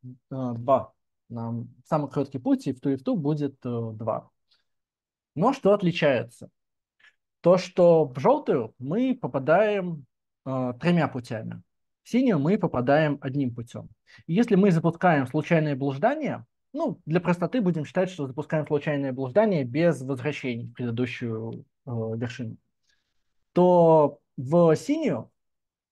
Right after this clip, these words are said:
вершину мы попадаем только в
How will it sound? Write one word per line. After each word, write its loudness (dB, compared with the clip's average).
вершину -2
мы 0
попадаем 2
только 0
в 2